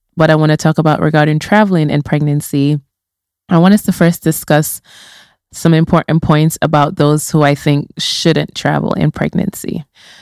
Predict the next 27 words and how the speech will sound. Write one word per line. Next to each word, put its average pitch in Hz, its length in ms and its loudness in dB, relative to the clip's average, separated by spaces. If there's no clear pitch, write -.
So, 160 560 0
as 160 160 0
I 165 80 2
mentioned, 165 580 0
there 151 160 0
may 147 240 -2
be 139 140 0
many 151 280 2
reasons 160 480 0
why 143 200 2
you 143 380 0
may 147 160 0
desire 139 500 0
to 147 120 -4
travel 151 380 0
during 147 240 0
pregnancy, 151 640 -2
but 135 380 -2
for 156 160 -2
some 233 360 2
women 156 420 2
and 143 500 -2
some 196 400 0
conditions, 147 840 0
I 160 60 0
actually 151 500 0
would 143 300 -2